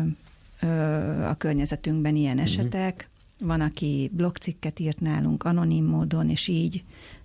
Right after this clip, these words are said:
Speaker 1: ö, próbált, ö, és aztán kísérem tovább, és látom, hogy az élete rendben.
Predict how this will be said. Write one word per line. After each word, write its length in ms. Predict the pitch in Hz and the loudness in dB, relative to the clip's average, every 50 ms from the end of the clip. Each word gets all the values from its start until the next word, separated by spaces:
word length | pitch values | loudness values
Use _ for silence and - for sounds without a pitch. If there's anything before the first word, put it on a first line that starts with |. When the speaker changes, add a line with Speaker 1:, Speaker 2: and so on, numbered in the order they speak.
| - | -2
Speaker 1:
ö, 120 | 196 170 165 | 0 0 0
próbált, 680 | 160 - 185 165 160 151 160 160 160 160 160 - - - | 0 0 0 0 0 0 0 0 0 0 0 0 0 0
ö, 460 | 175 165 165 165 160 160 160 156 156 | 2 2 2 2 2 2 2 2 0
és 240 | 156 - 165 - - | 0 -2 -2 -2 0
aztán 440 | 156 - - - 165 160 160 156 - - - - - - - - - - | 0 -2 -2 -2 0 0 0 -2 -4 -6 -14 -20 -18 -20 -20 -20 -16 -4
kísérem 500 | - 185 180 - - 170 160 165 160 165 | -2 0 0 0 0 0 0 0 0 0
tovább, 340 | 156 170 156 151 151 151 147 | 0 0 0 0 0 0 0
és 260 | - 151 - - - - | 0 0 0 -2 -2 -2
látom, 340 | 160 156 151 160 - 170 | -2 0 0 0 0 0
hogy 100 | 165 160 | 2 2
az 120 | 160 156 156 | 2 2 2
élete 420 | 156 160 160 156 160 - - 165 | 2 2 2 2 0 0 -4 -4
rendben. 640 | - 165 165 160 160 165 156 160 165 165 165 165 | -2 0 2 2 2 4 2 2 2 2 4 2